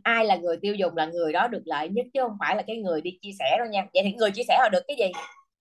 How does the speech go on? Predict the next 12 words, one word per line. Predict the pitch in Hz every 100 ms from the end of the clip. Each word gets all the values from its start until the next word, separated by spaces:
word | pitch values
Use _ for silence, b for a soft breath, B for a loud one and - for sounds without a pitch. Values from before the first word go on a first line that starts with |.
| _ _ _
Người | 220 226 202
chia | 262 269
sẻ | 208 160 302
họ | 202 160 160 190
cũng | 175 -
xuất | 349 -
thân | 247 220 -
từ | 214 208 196
là | 185 180
người | 175 180
tiêu | 170 214 214
dùng, | 180 147